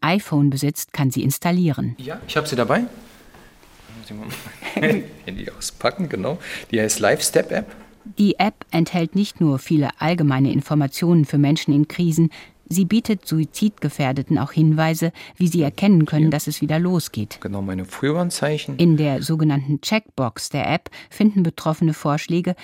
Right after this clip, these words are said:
Speaker 1: was sie als ihre persönlichen Frühwarnzeichen markieren könnten, etwa Überforderung, Antriebslosigkeit, Schlafprobleme.
Speaker 2: Dann gibt's zum Beispiel hierarchisch aufgebaut, das sind so meine Ablenkungsstrategien zum Beispiel hier.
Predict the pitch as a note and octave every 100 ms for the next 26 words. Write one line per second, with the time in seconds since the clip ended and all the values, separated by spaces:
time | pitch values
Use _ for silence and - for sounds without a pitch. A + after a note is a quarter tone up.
0 | - - G#3+ - E3+ - E3 - E3 D#3
1 | D3+ D3+ D3 E3+ F3+ - E3+ - E3 E3
2 | D3+ E3 - C#3+ - F3 E3+ - G#3+ D#3+
3 | C#3+ D3 C#3 D3 C#3 - - _ D#3+ D3+
4 | C3+ C3 - D3 C#3+ C#3+ E3 F3 C#3+ C3
5 | - _ D3 D#3+ - D3+ - C3+ C3 B2+
6 | - C3 - - - C3 D3+ - D3 C#3
7 | C3+ C3 C3 G2 A#2 - - G#2+ G#2 G2+
8 | F#2 F#2 G#2 G2+ - - B2+ - A#2 A#2+
9 | - F#2+ G2 - G#2 - - - - -
10 | - - F#2+ F#2 - - _ A2+ - A2+
11 | A#2 B2+ D3 C#3 - D#3+ B2+ B2 D3 E3+
12 | C#3 B2 B2+ - B2 A#2 C3